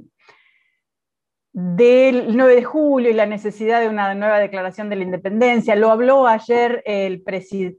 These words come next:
ayer, lo habló en el discurso de Asunción el presidente Pedro Castillo, ¿no? Lo habló la, la chilena, la, <clears throat> la presidenta de la constituyente. Ojalá, ojalá que dejemos atrás la necedad de no integrar esos,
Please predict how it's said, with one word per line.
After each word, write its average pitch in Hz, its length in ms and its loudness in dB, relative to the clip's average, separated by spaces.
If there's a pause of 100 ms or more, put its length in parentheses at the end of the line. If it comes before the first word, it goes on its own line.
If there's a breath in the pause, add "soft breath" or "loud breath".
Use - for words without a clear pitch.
ayer, 165 360 -2
lo 165 80 0
habló 196 180 0
en 233 80 0
el 233 100 -2
discurso 214 380 -6
de 196 80 0
Asunción 185 540 -6
el 185 160 -4
presidente 180 880 -4
Pedro 175 280 -6
Castillo, 220 600 -6
¿no? 214 320 -4
Lo 185 120 0
habló 190 300 2
la, 180 440 -2 (240 loud breath)
la 180 260 -2
chilena, 196 580 -4
la, 170 320 -4 (200)
<clears throat> - 140 -20
la 254 340 4
presidenta 220 600 -2
de 190 140 -2
la 170 300 -6 (720)
constituyente. 190 840 -6
Ojalá, 202 580 0
ojalá 202 400 -4
que 240 260 0 (120)
dejemos 208 440 -4
atrás 208 300 -2
la 220 120 -2
necedad 185 720 -4 (760)
de 180 220 -6
no 196 420 0
integrar 202 800 -2
esos, - 560 -10